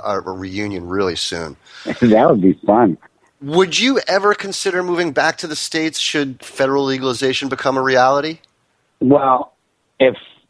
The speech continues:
Speaker 2: the laws in America and the state of America and the economics of America and the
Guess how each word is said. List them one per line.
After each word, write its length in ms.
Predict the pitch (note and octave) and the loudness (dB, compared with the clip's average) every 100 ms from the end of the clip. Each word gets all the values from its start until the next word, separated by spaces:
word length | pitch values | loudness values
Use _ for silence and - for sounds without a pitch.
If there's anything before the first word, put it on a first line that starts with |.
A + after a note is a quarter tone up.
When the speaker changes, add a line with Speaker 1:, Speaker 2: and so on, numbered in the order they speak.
| _ | _
Speaker 2:
the 100 | C#3 | 2
laws 560 | C#3 C#3+ F3 D#3+ B2 G2 | 4 6 6 6 4 0
in 160 | A#2 A#2 | -6 -6
America 680 | A#2+ A#2+ A2 - - E2+ E2 _ _ _ _ _ _ | -4 -4 -4 -8 -14 -14 -18 _ _ _ _ _ _
and 160 | A2+ A2+ | -6 -4
the 80 | G#2+ - - | -6 -10 0
state 300 | C#3 C#3+ B2+ | 4 6 6
of 160 | G2+ | 4
America 760 | G2+ G2+ G#2+ G#2 - - D2 - _ _ _ - | 0 0 2 0 -4 -12 -14 -16 _ _ _ -8
and 200 | G2+ G#2 | -2 -2
the 80 | - _ - A#2+ | -4 _ -4 -2
economics 800 | A#2 B2 A2 A2+ A#2+ G#2+ - - | 0 2 2 4 2 0 -4 -6
of 160 | G2 F#2 | -6 -4
America 760 | G2 G#2+ G2+ F#2 - C2+ E2 _ _ _ _ | -2 0 0 -2 -8 -12 -12 _ _ _ _
and 240 | G2+ G#2 G2 | 0 2 2
the 160 | F#2 | -2